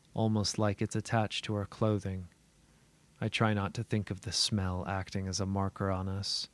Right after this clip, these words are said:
giving away our position to something not us. "You know the Navajo lived in these outskirts of the forest long ago."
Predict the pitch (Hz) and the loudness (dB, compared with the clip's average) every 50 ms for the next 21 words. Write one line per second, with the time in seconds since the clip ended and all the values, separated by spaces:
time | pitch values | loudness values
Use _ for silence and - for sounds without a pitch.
0 | - - - _ - 117 98 107 104 101 98 95 98 98 95 95 95 95 - - | -18 -20 -16 _ 0 0 2 2 0 0 0 0 0 0 0 0 0 -2 -4 -4
1 | 101 95 104 98 - - 101 98 92 107 101 - - 104 95 90 - 98 95 95 | -4 -2 -2 -2 -2 -2 -4 -4 -4 -2 -2 0 0 0 -2 -2 -2 -4 -2 -2
2 | 95 95 90 - _ _ _ _ _ _ - 104 98 95 95 - - 92 101 101 | -4 -6 -8 -12 _ _ _ _ _ _ -4 -2 -2 -2 -2 -4 -4 -4 -4 -2
3 | 92 - - - - - - _ _ _ - - - - - - - _ _ - | -4 -6 -8 -10 -12 -16 -20 _ _ _ -20 -20 -20 -20 -20 -20 -20 _ _ -20
4 | - - - - - 143 - - - - - 123 123 135 160 175 175 156 156 151 | -20 -20 -20 -16 -14 -14 -14 -14 -20 -4 6 8 12 12 12 12 12 12 12 12
5 | 156 165 156 147 135 131 123 120 110 117 120 110 104 113 117 113 110 95 120 113 | 12 12 12 12 12 12 12 12 12 10 10 10 10 8 8 8 10 10 10 10
6 | 113 110 - - - 120 113 110 - - 110 95 101 - - 127 117 113 107 - | 10 8 6 4 4 6 6 6 4 2 0 0 0 4 6 8 8 8 8 8
7 | 120 117 117 113 107 101 101 120 120 113 104 87 | 8 8 10 8 6 8 8 8 10 10 8 6